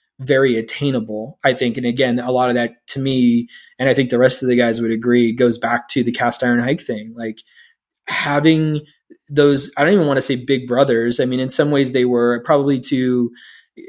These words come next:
the younger, uh, the, <laughs> probably to Brendan, because he was the youngest member of Orange Island, they were the bigger brothers. To me, they were like,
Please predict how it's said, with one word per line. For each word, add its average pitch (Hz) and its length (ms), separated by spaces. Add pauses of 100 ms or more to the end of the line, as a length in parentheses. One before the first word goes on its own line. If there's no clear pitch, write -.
(300)
the 135 100
younger, 127 760 (100)
uh, 120 280 (100)
the, 131 500
<laughs> - 20
probably 160 280
to 151 120
Brendan, 131 420
because 123 220
he 127 100
was 127 140
the 120 80
youngest 123 320
member 117 260
of 113 60
Orange 113 260
Island, 131 420 (260)
they 143 120
were 135 240
the 131 100
bigger 120 240
brothers. 117 400
To 131 100
me, 147 220
they 135 140
were 127 160
like, 117 380